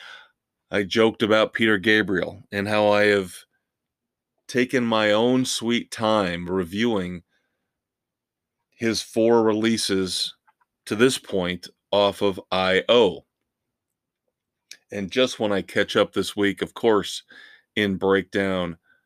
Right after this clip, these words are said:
segment two this week, reviewing the title track, he releases a fifth song.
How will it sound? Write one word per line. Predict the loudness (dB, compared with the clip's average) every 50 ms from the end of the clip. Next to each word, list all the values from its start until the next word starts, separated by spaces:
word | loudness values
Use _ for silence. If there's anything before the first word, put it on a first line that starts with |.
| _ _ _ _ _ _ _ _ _
segment | -10 -2 0 0 2 2 0 -4 -6 -6
two | -6 -4 -4 -2 0
this | 2 2 2 2 0 -2 -4
week, | -4 -6 -6 -10 -16 -20 _ _ _ _ _ _ _ _ _ _ _ _ _ _ _ _ _ _ _ _ _ _ _ _
reviewing | -2 -2 0 2 2 2 2 2 0
the | 0 -2
title | -2 -2 0 0 2 2 0
track, | 0 0 0 0 2 2 0 -2 -4 -6 -18 _ _ _ _ _ _ _ _ _ _ _ _ _ _ _ _ _ 0
he | 4 4 6
releases | 6 6 6 6 6 4 4 4 2 0 0 0
a | 0
fifth | 2 2 2 2 2 -2
song. | -6 -4 -4 -4 -4 -8 -16 -20